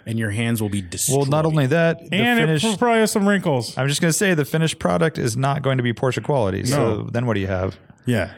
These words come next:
Speaker 3: you have some saggy
Speaker 1: I have a
Speaker 3: looking
Speaker 1: wacky suggestion for, for him.
Speaker 3: What?
Speaker 1: Find out if you can replace just the foam.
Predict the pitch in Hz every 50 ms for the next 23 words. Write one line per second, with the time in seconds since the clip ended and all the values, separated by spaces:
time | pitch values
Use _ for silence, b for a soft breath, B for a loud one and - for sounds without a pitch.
0 | - - - 123 131 135 131 120 - 151 127 110 - - - - 127 123 127 131
1 | - - 143 156 147 147 143 143 143 147 143 143 135 131 147 131 113 131 127 117
2 | - - 120 113 104 - 117 104 104 95 - - - - 113 104 95 101 98 95
3 | 82 - - - - - - _ _ _ - - _ - - 117 101 - 131 135
4 | 156 170 170 170 147 - - 127 - 127 107 104 101 92 - - 113 101 - -
5 | - 104 95 - - 92 - - - 98 85 76 69 69 78 -